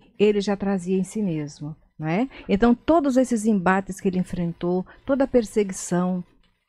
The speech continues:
é, lidando com a frustração, olha, a frustração é algo muito complicado. Uma criatura frustrada,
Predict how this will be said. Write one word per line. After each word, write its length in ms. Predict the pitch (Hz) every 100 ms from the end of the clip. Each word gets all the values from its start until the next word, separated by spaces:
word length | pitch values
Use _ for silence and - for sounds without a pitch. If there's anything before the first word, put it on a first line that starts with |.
| -
é, 340 | 202 196 190 -
lidando 580 | 233 262 190 254 311 254
com 120 | -
a 100 | 226
frustração, 1300 | - - 311 339 - 262 226 - - 190 185 190 190
olha, 420 | 214 202 165 151 156 _ - - -
a 160 | - 208
frustração 1080 | - 294 320 - 233 196 - 208 233 240 -
é 200 | - 202
algo 560 | 190 220 262 196 170 165 - -
muito 300 | 226 254 220
complicado. 760 | 214 196 185 165 156 147 151 - - -
Uma 140 | 226
criatura 520 | 240 262 247 277 285
frustrada, 920 | - 247 214 - 180 180 220 220 175